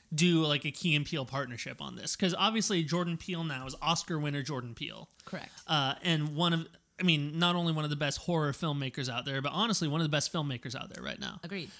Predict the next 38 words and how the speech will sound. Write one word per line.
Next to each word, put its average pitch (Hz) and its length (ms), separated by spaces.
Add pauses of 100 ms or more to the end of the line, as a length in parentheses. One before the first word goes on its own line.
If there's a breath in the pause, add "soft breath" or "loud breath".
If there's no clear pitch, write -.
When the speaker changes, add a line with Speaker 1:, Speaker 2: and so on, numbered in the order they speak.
Speaker 1:
Uh, 180 80
if 147 80
we're 170 80
talk-, 165 360
if 165 120
we're 170 120
talking, 156 600
uh, 139 520
success - 560
ratio, 202 480
he 175 280
is 151 360
straight - 540
up 147 180
batting 131 320
a - 60
thousand. - 560
Speaker 2:
Yeah, 170 140 (200)
totally. 151 300 (100)
Speaker 1:
Um, 139 400 (180)
go 156 180
listen 151 240
to 147 60
our 147 80
episode 139 400
on 131 160 (120)
Us 135 340
if - 160
you 123 120
don't 127 200
know 123 80
what 120 100
we're 123 100
talking - 320
about. - 200 (1040)
But, 151 400
uh, 135 320 (600)
so 156 400